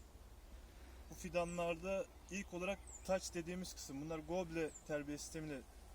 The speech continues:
terbiye edilmiş bir budama sistemi. İlk olarak, e, kırk yedi santimin altındaki dallarda bunlarda istemiyoruz bu dalları. Çünkü sürüm ve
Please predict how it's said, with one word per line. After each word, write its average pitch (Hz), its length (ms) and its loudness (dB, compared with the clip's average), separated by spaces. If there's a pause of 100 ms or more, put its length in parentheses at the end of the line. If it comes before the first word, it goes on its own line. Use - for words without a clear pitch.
(600)
terbiye 131 300 2
edilmiş 127 280 -2 (100)
bir 120 140 -6
budama 127 200 0
sistemi. 139 460 -4 (920)
İlk 214 220 0
olarak, 190 300 2 (1040)
e, 143 60 0 (720)
kırk 196 240 2
yedi 214 160 6
santimin 185 420 4
altındaki 196 560 4
dallarda 170 640 8 (160)
bunlarda 190 640 4 (540)
istemiyoruz 160 520 6
bu 120 40 0
dalları. 123 240 6
Çünkü 185 420 2
sürüm 180 440 6
ve 180 160 8